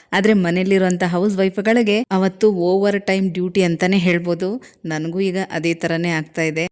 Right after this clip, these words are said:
ಪೂಜಾ ರೂಮ್ ಕ್ಲೀನಿಂಗ್ ಎಲ್ಲ ಭಾನುವಾರನೇ ಇಟ್ಕೊಂಡಿರ್ತೀನಿ. ಹಾಗಾಗಿ ಇವತ್ತು ಸ್ವಲ್ಪ ಬೇಗನೆ ಎದ್ದಿದ್ದೀನಿ.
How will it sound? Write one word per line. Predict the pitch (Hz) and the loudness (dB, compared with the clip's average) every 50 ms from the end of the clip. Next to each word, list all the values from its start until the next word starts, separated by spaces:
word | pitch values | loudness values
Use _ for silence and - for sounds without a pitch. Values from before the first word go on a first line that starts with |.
| _ _ _ _ _ _ - | _ _ _ _ _ _ -2
ಪೂಜಾ | - 226 240 226 262 262 254 | 2 4 4 6 6 4 4
ರೂಮ್ | 247 233 220 226 | 4 4 2 2
ಕ್ಲೀನಿಂಗ್ | 208 196 196 190 196 196 185 | 2 2 2 4 4 2 2
ಎಲ್ಲ | 170 165 165 185 | 2 0 0 -2
ಭಾನುವಾರನೇ | 190 165 156 165 160 165 185 190 185 180 180 180 185 175 | -4 -2 -4 -2 -2 0 0 2 2 2 2 2 0 -2
ಇಟ್ಕೊಂಡಿರ್ತೀನಿ. | 156 - - 175 165 160 160 160 165 - 165 165 | -2 -4 -6 -4 0 0 0 0 0 -2 -2 -2
ಹಾಗಾಗಿ | 165 151 156 165 175 208 233 247 247 226 254 | -2 -2 -2 -2 0 0 2 2 2 2 0
ಇವತ್ತು | 226 180 180 185 185 208 | 0 0 -4 -4 -4 -6
ಸ್ವಲ್ಪ | 190 - 190 180 - | -6 -6 -8 -6 -6
ಬೇಗನೆ | 185 175 160 160 160 165 175 180 180 185 180 | -6 -4 -2 -2 -2 0 0 0 0 0 0
ಎದ್ದಿದ್ದೀನಿ. | 175 156 147 - 175 156 170 160 165 175 233 | -2 -2 -2 -4 -2 -2 -2 -2 -2 -6 -10